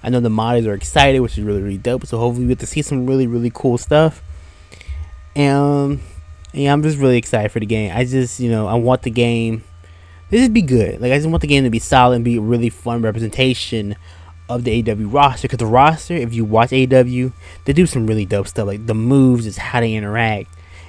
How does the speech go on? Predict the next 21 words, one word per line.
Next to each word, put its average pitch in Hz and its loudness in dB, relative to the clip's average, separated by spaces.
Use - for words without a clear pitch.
is 120 -6
what 127 0
they 131 2
do 123 2
in 113 0
the 110 -2
ring 123 -2
is 110 0
really, 113 0
really 107 -4
cool. 117 0
So 117 0
if 110 -4
they 123 0
can 127 -4
emulate 135 0
a 113 -2
lot 113 2
of 123 -4
<laughs> - -20
stuff 170 6